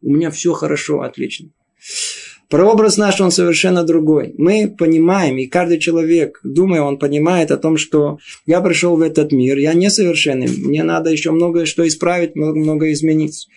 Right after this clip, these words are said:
Откуда придёт эта мысль, откуда она придёт? А, от всего лишь простого. Вы спрашиваете, почему надо быть религиозным? Присмотритесь к этому миру.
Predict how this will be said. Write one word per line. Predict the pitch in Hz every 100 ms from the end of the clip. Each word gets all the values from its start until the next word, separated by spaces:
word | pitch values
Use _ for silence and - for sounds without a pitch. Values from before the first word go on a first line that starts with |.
| - -
Откуда | 151 - 262 269 240
придёт | 214 180 185 180
эта | 175 165
мысль, | 151 147 151
откуда | 147 - 196
она | 170 160
придёт? | 147 147 123 139 180
А, | - - - 185
от | 190
всего | 196 226
лишь | 240 202
простого. | 226 - 214 190 156 - - _ -
Вы | 151
спрашиваете, | 151 196 208 190 180
почему | 160 151 175 196
надо | 190 170
быть | 165 170
религиозным? | 170 160 156 185 226 185 147
Присмотритесь | 175 - 175 196 247 214 185
к | 185
этому | 170 165 151
миру. | 131 107